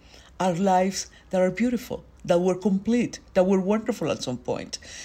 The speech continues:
So I need to show that infinite aspect of those lives that have been destroyed so brutally and out of time. So it's both reaching beauty and showing the labor from the Global South.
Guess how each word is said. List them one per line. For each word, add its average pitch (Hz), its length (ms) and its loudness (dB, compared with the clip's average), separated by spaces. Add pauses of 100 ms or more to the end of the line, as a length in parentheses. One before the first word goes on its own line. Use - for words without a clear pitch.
So - 280 0
I 202 100 0
need 233 420 4
to 226 400 -2
show 208 440 0
that 202 320 -4
infinite 226 580 2
aspect - 640 -6 (520)
of 175 160 -2
those 180 280 0
lives 165 340 0
that 160 80 -4
have 156 240 -6
been 156 140 -6
destroyed 143 600 -2 (240)
so 175 300 0
brutally 139 800 -4
and 127 340 -2
out 135 160 -2
of 139 120 -6
time. - 380 -8 (380)
So - 260 -4
it's 190 140 -2
both 151 500 -2 (220)
reaching 190 320 -4
beauty 202 400 -2 (220)
and 170 200 -4
showing 156 480 -2
the 156 120 -6
labor 143 320 -4
from 139 220 -10
the 147 60 -6
Global 131 260 -6
South. - 360 -14